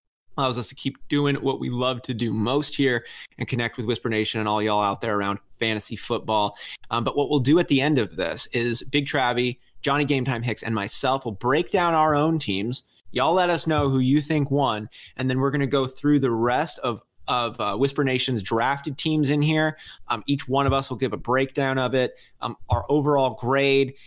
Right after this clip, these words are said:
and then, uh, the other two panelists will, uh, you know, agree or, or slightly disagree with that take before breaking down one for themselves. So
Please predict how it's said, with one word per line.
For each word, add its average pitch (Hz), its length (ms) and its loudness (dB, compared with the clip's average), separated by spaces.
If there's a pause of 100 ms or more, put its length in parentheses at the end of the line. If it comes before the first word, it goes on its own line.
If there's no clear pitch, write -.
(120)
and 123 160 0
then, 120 340 -2
uh, 120 180 -2
the 120 100 0
other 120 120 -2
two 123 140 -4
panelists 113 600 -2
will, 107 280 2
uh, 101 260 -2 (360)
you 131 100 -8
know, - 80 -2
agree 131 500 2
or, 110 200 4
or 107 140 -2
slightly 113 360 -2
disagree 107 500 0
with 98 160 -2
that 98 200 -4
take 107 240 -4
before 101 520 -2 (260)
breaking 110 280 -2
down 101 280 -2
one 101 400 -2
for 110 220 -2
themselves. 98 640 -2
So 107 300 0